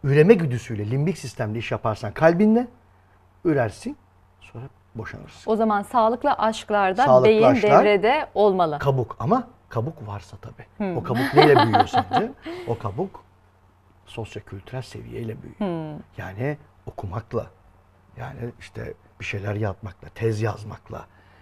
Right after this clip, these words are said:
Speaker 1: Yani
Speaker 2: Beyni
Speaker 1: ko-,
Speaker 2: beslemek
Speaker 1: tabii
Speaker 2: lazım.
Speaker 1: ki, tabii ki okuyacaksın,
Speaker 2: Bilgiyle.
Speaker 1: ilgilen-, bilgiyle besleyeceksin. Bir de doktora yapacaksın, yüksek lisans yapacaksın. Hep pozitif bilimlerle ilgileneceksin, okuyacaksın, kendini geliştireceksin.
Speaker 2: Hı.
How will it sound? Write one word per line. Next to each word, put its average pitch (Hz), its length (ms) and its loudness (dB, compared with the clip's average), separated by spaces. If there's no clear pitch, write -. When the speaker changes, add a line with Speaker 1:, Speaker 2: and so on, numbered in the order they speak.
Speaker 1:
Yani - 140 -8
Speaker 2:
Beyni 220 200 6
Speaker 1:
ko-, 214 40 4
Speaker 2:
beslemek 214 400 2
Speaker 1:
tabii 151 140 2
Speaker 2:
lazım. 170 220 0
Speaker 1:
ki, 98 100 -4
tabii 139 220 -4
ki - 60 -4
okuyacaksın, 156 460 -2
Speaker 2:
Bilgiyle. 190 160 2
Speaker 1:
ilgilen-, 156 280 2
bilgiyle 165 440 2
besleyeceksin. 175 560 -2
Bir 127 80 -4
de 139 140 2
doktora 135 360 -4
yapacaksın, 127 640 -8
yüksek 113 360 -12
lisans 131 300 -12
yapacaksın. 131 460 -10
Hep 170 160 -12
pozitif - 400 -12
bilimlerle 107 420 -4
ilgileneceksin, 98 680 -14
okuyacaksın, 113 580 -10
kendini 117 320 -10
geliştireceksin. 101 760 -10
Speaker 2:
Hı. - 40 -16